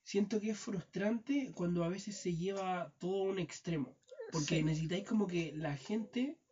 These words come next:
Speaker 1: que no conoce del tema entre por una puerta, digamos, cómoda. De, de, necesitáis llevarla un poquito de la mano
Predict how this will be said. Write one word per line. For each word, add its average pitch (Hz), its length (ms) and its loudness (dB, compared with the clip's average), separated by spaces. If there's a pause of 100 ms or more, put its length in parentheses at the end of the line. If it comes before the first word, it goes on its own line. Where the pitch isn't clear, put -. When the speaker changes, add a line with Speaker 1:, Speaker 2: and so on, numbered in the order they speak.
(320)
Speaker 1:
que 151 120 4
no 180 180 6
conoce 240 460 4
del 247 200 4
tema 262 340 2 (520)
entre 233 440 2
por 208 220 0
una 220 240 2
puerta, 214 600 0 (600)
digamos, 196 460 4
cómoda. 151 480 0
De, 170 220 2
de, 170 280 2
necesitáis 165 340 2
llevarla 214 280 4
un 214 120 2
poquito 214 240 0
de 214 100 2
la 202 80 2
mano 262 360 2